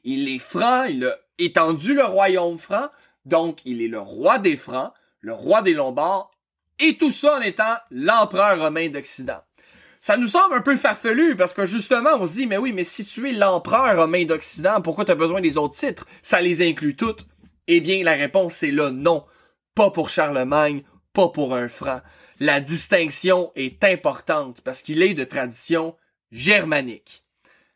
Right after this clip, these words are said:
Maintenant, on a vu qu'un aspect d'unification qui a pas fonctionné déjà. Cependant, Charlemagne, dans son règne,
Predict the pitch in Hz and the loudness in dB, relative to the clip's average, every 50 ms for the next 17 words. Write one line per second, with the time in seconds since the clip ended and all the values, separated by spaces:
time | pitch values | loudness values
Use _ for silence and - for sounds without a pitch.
0 | _ - - 123 127 - 190 226 247 269 277 262 - _ _ _ _ _ _ _ | _ -10 -8 -8 -6 0 2 2 4 4 2 -2 -4 _ _ _ _ _ _ _
1 | _ _ _ _ _ _ _ _ _ _ - 113 123 143 151 180 247 226 - 233 | _ _ _ _ _ _ _ _ _ _ -14 -8 -6 -4 0 0 0 0 0 0
2 | 202 190 190 180 180 - - - 240 240 226 190 190 175 165 156 - - - 180 | 0 0 0 -2 -2 -2 0 2 2 2 2 -2 -4 -4 -6 -6 -6 0 0 2
3 | 156 156 - - 233 226 - 180 151 - 165 160 - 165 151 143 - 160 156 170 | 2 2 -2 -2 -4 -2 -2 -2 -2 -2 -2 -4 -4 -8 -8 -6 -4 -4 -4 -4
4 | 202 208 170 175 151 139 147 156 139 - _ _ _ _ _ _ - - - 202 | -4 -2 0 0 0 0 0 -2 -2 -2 _ _ _ _ _ _ -8 0 0 2
5 | 196 - 233 226 214 277 320 339 302 - - 254 214 214 202 190 190 196 240 269 | 4 4 4 4 4 4 4 4 0 0 0 0 2 4 2 2 2 2 2 2
6 | 285 247 190 190 175 170 - - 180 175 165 185 208 233 254 277 262 220 | 2 2 0 -2 -2 -2 0 0 2 2 4 4 4 2 2 -2 -4 -8